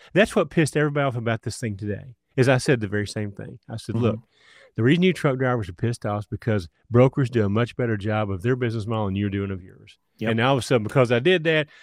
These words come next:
Speaker 1: I'm a shithead, I'm a dick, I'm, I'm all this stuff. You know, no, nobody can dispute or debate the facts. All they can do is call me names and accuse me of being a broker,
Speaker 2: Mm-hmm.
Speaker 1: which I'm not.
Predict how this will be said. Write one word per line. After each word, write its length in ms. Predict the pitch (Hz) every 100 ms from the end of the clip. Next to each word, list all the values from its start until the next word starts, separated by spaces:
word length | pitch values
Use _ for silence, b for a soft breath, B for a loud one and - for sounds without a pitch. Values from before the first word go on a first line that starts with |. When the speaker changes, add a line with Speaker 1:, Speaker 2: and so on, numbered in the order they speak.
| b
Speaker 1:
I'm 160 | 113 107
a 40 |
shithead, 680 | 104 175 170 135 151 143 135
I'm 200 | 104 98
a 80 | 95
dick, 200 | 113 131
I'm, 200 | 233 120
I'm 180 | 123 120
all 160 | 131 147
this 180 | 147 -
stuff. 280 | - 127 - _ -
You 100 | 127
know, 260 | 127 196
no, 60 | 202 b
nobody 500 | 143 196 214 226 202
can 260 | - 135 117
dispute 720 | 120 113 - 175 160 156 -
or 120 | 127
debate 500 | 107 113 107 135 139 -
the 100 | 107
facts. 360 | 131 104 95
All 140 | 123 131
they 100 | 127
can 100 | 127
do 80 | 120
is 100 | -
call 200 | 117 110
me 140 | 127
names 520 | 113 104 104 101 - _ _ -
and 140 | 123
accuse 280 | 113 - 123
me 100 | 127
of 60 | 110
being 140 | 113
a 60 | 160
broker, 380 | 240 294 90 87 _ _ _
Speaker 2:
Mm-hmm. 220 | 101 101 110 - - - b b -
Speaker 1:
which 180 | 123
I'm 80 | 185
not. 340 | 240 277 -